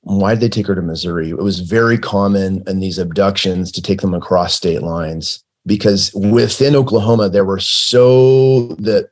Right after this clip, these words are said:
the county judges in particular, the county judges were so corrupt and beholden to certain oil interests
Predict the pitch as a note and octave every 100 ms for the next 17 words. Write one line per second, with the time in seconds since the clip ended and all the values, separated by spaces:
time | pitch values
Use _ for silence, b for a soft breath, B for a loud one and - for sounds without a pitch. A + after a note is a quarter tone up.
0 | - F#2 G2+ F#2 - - C3 D3 D#3+ E3
1 | C3+ A#2 A#2 G#2+ A2+ F#2+ G#2 F#2+ F2+ -
2 | G#2+ G2+ G2 F2+ F2+ F2 A#2 A#2+ C#3 A#2
3 | G2+ G2 E2+ F#2 - - F#2 A2+ B2 A#2+
4 | A2+ G#2+ F#2 - G2 G2 - A2 A2 G#2+
5 | G#2 F#2+ b b b b b - G2 -
6 | A#2 A2+ A#2+ G2+ A2+ A2+ G2+ F#2+ F#2 F2
7 | E2+ - -